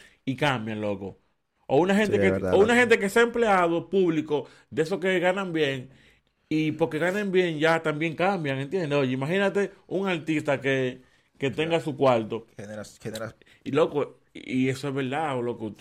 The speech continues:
Speaker 1: Usted cambia, de que usted tenga su par de pesos. No, que cuando yo tenga mi cuarto, que yo voy a ser mismo el mi-, la misma persona, que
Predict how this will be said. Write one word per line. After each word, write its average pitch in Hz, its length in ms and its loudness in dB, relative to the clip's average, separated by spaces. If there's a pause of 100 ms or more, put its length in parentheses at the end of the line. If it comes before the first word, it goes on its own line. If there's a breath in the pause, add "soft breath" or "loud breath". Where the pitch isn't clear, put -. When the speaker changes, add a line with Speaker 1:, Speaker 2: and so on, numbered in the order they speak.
(180)
Speaker 1:
Usted 135 360 -6
cambia, 170 460 0
de 139 100 -4
que 123 60 -6
usted 156 160 -4
tenga 185 240 -8
su 165 100 -6
par 170 140 -4
de 165 100 -2
pesos. 156 220 -6
No, 180 200 -10
que 165 120 -6
cuando 139 240 -10
yo 151 100 -10
tenga 180 220 -14
mi 143 140 -10
cuarto, 165 560 -8
que 135 80 -6
yo 139 100 -4
voy 151 120 -4
a - 20 -10
ser 147 180 -8
mismo 151 460 -8 (420 loud breath)
el 127 180 -6
mi-, 123 120 -10
la 123 160 -4
misma 151 280 -8
persona, 160 920 -4
que 123 300 -4